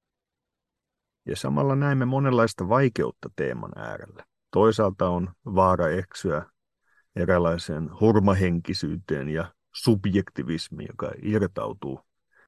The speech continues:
teologiasta ja kirkon koetellusta tulkinnasta aivan omiin sfääreihinsä. Ja samalla traditio voi vääristyä monella tavalla. Parhaimmillaan kirkko traditionsa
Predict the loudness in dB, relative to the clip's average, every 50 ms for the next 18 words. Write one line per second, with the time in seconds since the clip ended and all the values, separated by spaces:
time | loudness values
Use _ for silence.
0 | _ -20 -14 _ 2 4 6 6 6 6 4 4 2 0 0 0 -4 _ -4 -2
1 | -2 -2 -2 -4 -6 -6 -4 -2 -2 -2 -4 -6 -8 -8 -8 -8 -10 -14 _ _
2 | _ _ _ _ _ 2 4 6 6 6 6 4 4 4 2 0 -2 -10 -12 -8
3 | -4 -2 0 0 0 0 -2 -6 -6 -6 -8 -8 -8 -8 -4 -4 -2 -2 -2 0
4 | 0 0 -2 -2 -4 -6 -8 -10 -12 _ _ -14 -8 -2 0 2 4 4 4 4
5 | 4 4 2 0 -4 -6 -8 -8 -10 -12 -12 _ _ _ _ _ _ _ _ _
6 | _ _ _ _ _ -12 -10 -10 -8 -6 -6 -4 -2 0 0 0 0 0 -2 0
7 | 4 4 4 4 4 4 2 4 4 2 0 -2 -4 -4 -4 -4 -4 -4 -6 -8
8 | -10 -14 -14 -14 -12 -10 -12 -12 -12 -12 -14 -14 _ -10 -10 -10 -10 -14 -20 -20
9 | -20 -20 _ _ _ _ _ _ _ _ _ _ _ _ _ _ _ _ _ _
10 | _ _ _ _ 2 4 6 6 6 6 6 4 4 4 2 2 2 2 0 0
11 | 0 0 0 0 -2 _ -6 -8 -8 -6 -2 -2 0 4 4 4 4 2 -4 -4
12 | -4 -6 -8 -12